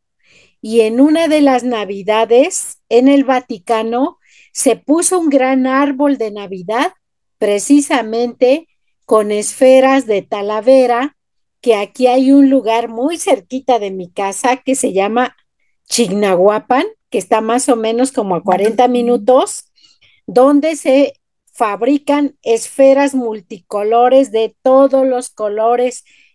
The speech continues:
que es un arte en vidrio y que son pintadas a mano.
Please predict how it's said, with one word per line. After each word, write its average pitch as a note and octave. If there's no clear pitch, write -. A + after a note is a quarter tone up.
que A#3
es A#3+
un A#3
arte A3
en G3+
vidrio A#3+
y G#3+
que G3+
son A#3+
pintadas G#3
a G#3+
mano. B3+